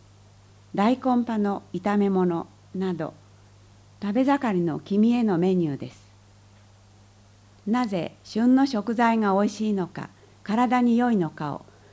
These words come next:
管理栄養士の飯田光恵先生に伺いました。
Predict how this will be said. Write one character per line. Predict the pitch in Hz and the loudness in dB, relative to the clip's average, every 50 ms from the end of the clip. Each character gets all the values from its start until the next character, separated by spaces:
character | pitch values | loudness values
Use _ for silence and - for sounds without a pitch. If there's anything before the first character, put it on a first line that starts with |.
| - - - - | -20 -20 -14 -8
管 | - 233 247 269 269 | -4 0 4 4 4
理 | 254 269 262 254 | 6 6 4 4
栄 | 254 247 254 254 | 4 4 4 4
養 | 233 220 202 | 4 2 0
士 | - - 180 | -2 -4 -4
の | 165 160 151 - - - | -2 -2 -2 -2 -4 -2
飯 | - 240 247 247 | -2 0 0 2
田 | 262 247 247 | 2 2 2
光 | 220 202 196 - 240 254 262 | 2 0 0 0 0 2 2
恵 | 277 | 0
先 | - 254 247 240 | 0 -4 -4 -4
生 | 240 - 233 214 185 | -4 -4 -2 -2 0
に | 160 143 | -2 -2
伺 | 135 135 - 247 180 180 180 175 | -4 -4 -4 -2 -2 0 0 -2
い | 160 | -2
ま | 160 151 160 | -4 -4 -6
し | - - | -10 -14
た。 | - - - | -16 -14 -14